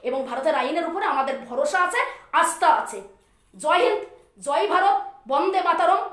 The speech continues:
সত্যমব জয়তে। একটা কথাই বলবো, সত্যের জয় অনিবার্য, যেটা আমাদের শ্রীকৃষ্ণজি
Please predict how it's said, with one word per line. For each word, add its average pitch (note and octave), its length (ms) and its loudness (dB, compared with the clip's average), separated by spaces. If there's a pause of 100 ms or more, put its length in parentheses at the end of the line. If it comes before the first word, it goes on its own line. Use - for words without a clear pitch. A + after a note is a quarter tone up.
(260)
সত্যমব F4 440 0 (120)
জয়তে। D#4 300 4 (360)
একটা E4+ 260 -4
কথাই F4+ 320 2
বলবো, D#4 200 4 (380)
সত্যের E4+ 500 2
জয় D#4 220 2 (260)
অনিবার্য, D4 520 2 (180)
যেটা D4 260 0
আমাদের D4+ 240 2 (500)
শ্রীকৃষ্ণজি G4 600 -4